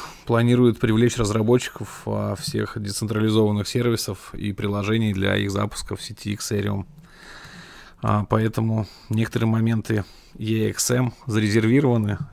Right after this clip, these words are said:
для поощрения сообществ таких проектов через серию, м, снимков.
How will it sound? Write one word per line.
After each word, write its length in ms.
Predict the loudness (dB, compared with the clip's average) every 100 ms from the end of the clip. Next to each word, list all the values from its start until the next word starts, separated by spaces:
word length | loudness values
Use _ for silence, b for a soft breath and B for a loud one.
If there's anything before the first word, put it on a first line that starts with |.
| -14
для 480 | -8 -4 0 0 0
поощрения 640 | -2 -2 -2 -2 0 0
сообществ 580 | -2 -2 -2 -4 -8 -8 B B B B B B
таких 300 | -2 0 0
проектов 560 | 0 2 2 0 -4 -4
через 340 | 0 0 0
серию, 640 | -2 0 2 2 2 0 -4 B B B B
м, 200 | -6 -6
снимков. 680 | -8 -4 -2 -2 -2 -6 -8